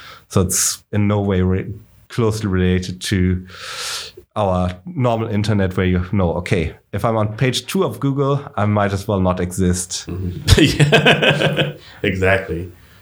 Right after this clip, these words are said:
Speaker 2: So this is, like, a really bad example, right? But, so I'm guessing, like, if, if you Google, "I wanna buy, um, weapons," on the regular web, you probably get nothing. But I'm guessing you put, "I wanna buy weapons," on the dark web, you'll probably get stuff come up.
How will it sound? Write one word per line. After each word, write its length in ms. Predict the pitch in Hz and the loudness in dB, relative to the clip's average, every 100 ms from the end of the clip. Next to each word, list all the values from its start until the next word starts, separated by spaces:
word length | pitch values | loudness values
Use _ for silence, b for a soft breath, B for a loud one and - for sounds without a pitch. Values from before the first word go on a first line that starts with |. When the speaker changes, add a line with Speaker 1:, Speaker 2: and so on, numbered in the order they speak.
| - | 0
Speaker 2:
So 120 | 123 | 4
this 120 | 147 | 6
is, 40 | 156 | 6
like, 200 | 127 107 | 4 4
a 40 | |
really 200 | 120 120 | 4 6
bad 160 | 110 107 | 6 6
example, 360 | 92 104 101 | 6 4 4
right? 360 | 92 95 95 - | 4 2 0 0
But, 240 | 110 104 | 2 2
so 220 | - 117 | 0 4
I'm 100 | 113 | 6
guessing, 260 | 131 143 143 | 6 6 6
like, 160 | 117 117 | 2 2
if, 100 | 120 | 0
if 140 | 113 | 4
you 80 | 151 | 4
Google, 640 | 147 139 127 120 113 113 b b b b b b - - - | 6 6 6 4 2 -4 b b b b b b -20 -20 4
"I 80 | 117 | 6
wanna 300 | 127 127 107 | 8 6 6
buy, 500 | 113 113 110 107 107 | 8 8 8 6 4
um, 540 | 95 92 90 87 - - _ | 2 2 2 -2 -6 -16 _
weapons," 680 | 113 98 87 87 - - - _ _ - - _ _ _ - | 2 2 0 -2 -6 -10 -12 _ _ -20 -20 _ _ _ -4
on 120 | 107 | 2
the 40 | 101 | 6
regular 300 | 110 101 98 | 6 6 4
web, 200 | 92 92 | 4 4
you 200 | 110 113 | 0 4
probably 240 | 120 104 | 4 4
get 60 | 101 | 4
nothing. 400 | 95 - 87 - | 2 0 -4 0
But 180 | 110 113 | 2 4
I'm 40 | |
guessing 200 | 151 151 | 4 4
you 60 | 143 | 4
put, 80 | 113 | 6
"I 100 | 113 | 6
wanna 140 | 117 | 6
buy 140 | 110 104 | 6 6
weapons," 360 | 113 117 104 | 6 4 2
on 100 | 101 | 2
the 60 | 95 | 4
dark 280 | 110 117 101 | 6 6 4
web, 240 | 92 92 | 4 2
you'll 160 | 95 92 | 0 2
probably 240 | 95 92 | 2 2
get 100 | - | -2
stuff 260 | - 101 - | -2 -2 0
come 200 | 107 101 | 0 2
up. 280 | 98 - | -2 -4